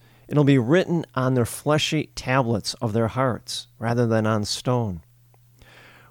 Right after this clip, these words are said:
Well, the first reading that we have for this weekend's reading is set in the context in which Jeremiah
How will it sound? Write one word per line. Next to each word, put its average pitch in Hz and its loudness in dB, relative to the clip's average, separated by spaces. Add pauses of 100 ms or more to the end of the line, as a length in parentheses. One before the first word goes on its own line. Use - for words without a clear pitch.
Well, 156 0
the 139 0
first - 0
reading 127 0
that 123 -4
we 117 0
have 131 2
for 123 -2
this 107 -4
weekend's 123 -2
reading 131 0 (400)
is 123 -2
set 190 2
in 202 2
the 190 2
context 139 0
in 131 0
which 127 0
Jeremiah 135 2